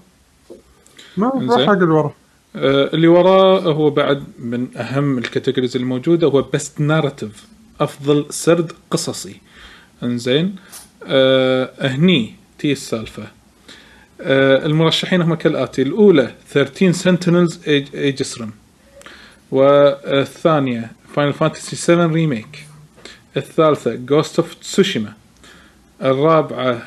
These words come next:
Speaker 2: آه، هيديز، الخامسة ذا لاست أوف أس بارت تو. صعب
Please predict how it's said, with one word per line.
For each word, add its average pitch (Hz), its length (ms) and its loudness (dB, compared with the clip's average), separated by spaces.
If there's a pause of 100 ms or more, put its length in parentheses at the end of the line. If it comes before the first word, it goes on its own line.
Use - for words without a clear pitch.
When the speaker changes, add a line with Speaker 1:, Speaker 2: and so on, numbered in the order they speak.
(160)
Speaker 2:
آه، 120 600 -2
هيديز، 170 600 2
الخامسة 175 420 -2
ذا 139 120 0
لاست 143 260 -2
أوف 139 100 -4
أس 151 140 -6
بارت - 300 -12
تو. 104 100 -20 (2000)
صعب 135 340 -4